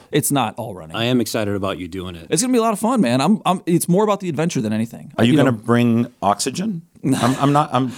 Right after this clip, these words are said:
Speaker 1: No, no,
Speaker 3: totally
Speaker 1: no.
Speaker 3: serious.
Speaker 1: No, but I did start looking into, you know, they make masks that kind of
Speaker 3: Yeah.
Speaker 1: restrict airflow. So
Speaker 3: Right.
Speaker 1: I've been looking into maybe buying one of those to help me train.
Speaker 2: Oh.
Speaker 3: Oh.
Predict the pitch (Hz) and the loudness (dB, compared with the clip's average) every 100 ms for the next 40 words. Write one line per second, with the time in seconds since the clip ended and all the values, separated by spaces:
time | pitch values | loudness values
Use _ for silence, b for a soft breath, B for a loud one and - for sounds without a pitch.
0 | 175 160 156 170 165 - 170 107 78 147 | 2 4 6 4 4 4 2 2 0 2
1 | 170 170 151 139 147 165 - 165 156 135 | 4 4 2 2 0 0 0 0 -2 0
2 | 139 127 139 127 135 131 123 127 135 127 | 0 0 0 0 0 0 0 0 0 -2
3 | 110 117 139 - - 120 - - 110 143 | -4 -2 -4 -4 -2 -2 -2 -2 2 2
4 | - 156 117 - 107 131 139 147 156 - | 2 -2 -4 -4 -6 -2 0 0 0 2
5 | 123 120 - 127 131 139 139 135 123 117 | 4 4 0 -2 2 2 2 2 4 4
6 | 117 117 107 107 127 135 135 139 143 117 | 2 0 -2 0 0 2 2 2 2 0
7 | 104 107 104 117 113 127 113 95 113 135 | -2 -4 -4 -2 2 2 2 2 2 2
8 | 104 | 0